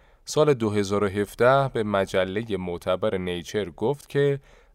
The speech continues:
از توسعه فعالیت‌های آزمایشگاه ویروس شناسی ووهان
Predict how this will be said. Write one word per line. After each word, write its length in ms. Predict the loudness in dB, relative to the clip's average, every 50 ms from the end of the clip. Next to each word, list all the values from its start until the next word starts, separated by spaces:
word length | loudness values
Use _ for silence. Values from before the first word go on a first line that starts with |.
| -4
از 220 | -2 0 0 -2 -4
توسعه 680 | -4 -2 0 0 0 0 -2 -4 -2 -2 -2 -2 -2
فعالیت‌های 840 | -2 0 0 0 2 2 2 2 0 0 0 0 -2 -2 -4 -2 -2 0
آزمایشگاه 840 | 0 0 -2 -2 -4 -6 -4 -4 -4 -4 -6 -4 -2 -2 0 0
ویروس 400 | -2 -4 -6 -8 -8 -8 -8 -8
شناسی 480 | -6 -6 -6 -4 -4 -6 -4 -4 -6 -6
ووهان 580 | -6 -6 -6 -4 2 6 6 6 6 4 -2